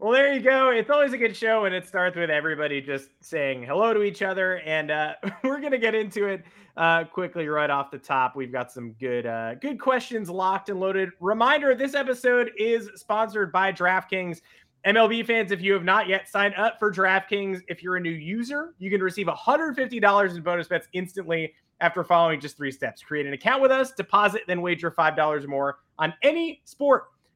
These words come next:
Whether your first wager wins or loses, you will still receive the hundred fifty dollars in bonus bets. All you have to do is use the code baseball insider at sign up. The best part is using that code,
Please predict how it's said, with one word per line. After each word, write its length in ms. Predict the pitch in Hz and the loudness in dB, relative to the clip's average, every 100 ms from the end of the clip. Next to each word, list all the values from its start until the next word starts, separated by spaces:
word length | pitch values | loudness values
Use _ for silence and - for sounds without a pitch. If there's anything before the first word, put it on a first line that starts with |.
| - | 0
Whether 160 | 180 | 4
your 80 | 185 | 4
first 260 | 214 214 202 | 2 0 2
wager 240 | 196 190 | 2 2
wins 180 | 190 175 | -2 -2
or 80 | 180 | -2
loses, 300 | 180 170 170 | -2 -4 -6
you 80 | |
will 100 | 143 | -8
still 220 | 147 208 208 | -6 -2 0
receive 360 | 190 202 180 | 0 -2 -4
the 60 | 160 | 0
hundred 200 | 165 151 | 0 0
fifty 180 | 151 147 | -4 -2
dollars 300 | 147 143 139 | 0 0 -2
in 40 | |
bonus 240 | 139 135 | -4 -4
bets. 240 | 135 139 135 - | -2 -2 -4 0
All 160 | 233 | 2
you 100 | 294 | 4
have 100 | 269 | 4
to 80 | 269 | 2
do 120 | 247 | -2
is 140 | 240 196 | -2 -4
use 140 | 196 | -4
the 80 | 185 | -2
code 360 | 185 180 175 165 _ _ 135 | 4 6 6 4 _ _ -2
baseball 640 | 196 285 269 - 277 269 | 0 0 -2 2 4 4
insider 880 | 269 262 269 262 226 208 202 202 196 | 2 -2 -2 -2 0 0 2 -2 0
at 260 | 175 185 - | 2 2 0
sign 240 | 185 156 | 0 0
up. 200 | 123 120 _ _ _ | 0 -4 _ _ _
The 80 | 180 | 2
best 240 | 202 208 | 2 4
part 220 | 226 220 | 2 2
is 120 | 202 185 | 2 0
using 280 | 185 175 | -4 -4
that 240 | 151 151 - | -2 -2 2
code, 340 | 220 294 311 | 4 4 2